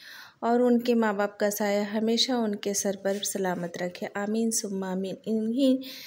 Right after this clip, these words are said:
नेक दुआओं से आज की वीडियो मैं शुरू करती हूँ। जो भी चैनल पर नए हैं, प्लीज़ मेरे चैनल को सब्सक्राइब करें, लाइक, शेयर और एक अच्छा सा कमेंट करें। तो जी देखिए, आज मैं बहुत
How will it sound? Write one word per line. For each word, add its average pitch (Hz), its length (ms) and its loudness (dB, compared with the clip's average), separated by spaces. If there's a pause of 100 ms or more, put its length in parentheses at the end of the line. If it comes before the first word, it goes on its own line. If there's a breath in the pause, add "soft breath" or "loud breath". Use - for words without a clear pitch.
(280 loud breath)
नेक 254 300 6
दुआओं 214 560 2
से 220 380 -2
आज 180 240 0
की 302 420 -4
वीडियो 202 400 0
मैं 254 220 2
शुरू 269 320 0
करती 240 500 0
हूँ। 208 280 -4 (460 loud breath)
जो 254 220 6
भी 269 180 4
चैनल 233 400 4
पर 214 200 2
नए 202 380 0
हैं, 262 340 0
प्लीज़ 269 360 2
मेरे 185 240 2
चैनल 190 440 -2
को 190 340 -8 (380 loud breath)
सब्सक्राइब 190 760 0
करें, 247 260 2
लाइक, 185 340 2
शेयर 208 500 0
और 185 340 -4
एक 202 260 -4
अच्छा 302 320 0
सा 302 160 0
कमेंट 240 440 0
करें। 196 440 -2
तो 196 160 -2
जी 208 180 -4
देखिए, 208 460 -6 (600 loud breath)
आज 214 280 0
मैं 233 300 4
बहुत 277 360 -2